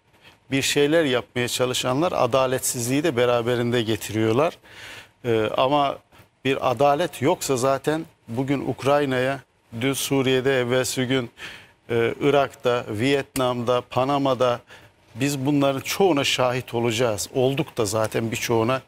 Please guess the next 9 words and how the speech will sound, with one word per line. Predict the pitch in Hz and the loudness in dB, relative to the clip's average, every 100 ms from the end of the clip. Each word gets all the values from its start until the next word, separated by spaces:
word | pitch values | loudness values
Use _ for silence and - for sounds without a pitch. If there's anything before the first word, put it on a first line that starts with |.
| - | -2
gelecekte | 131 139 139 135 147 120 | 0 2 0 -2 -2 -2
de | |
oluruz. | 117 104 104 95 - - - - - - - | -2 -2 -6 -8 -12 -14 -16 -14 -16 -18 -6
Ee, | 127 113 113 - | 0 2 0 -2
o | 135 139 | 0 2
nedenle | 156 151 151 147 123 | 2 2 2 0 0
bu | 147 120 | -2 0
Birleşmiş | 135 131 135 - 147 - | 0 0 -2 -2 -6 -2
Milletler'in, | 139 127 131 - 131 147 202 | -2 0 -2 0 0 0 -4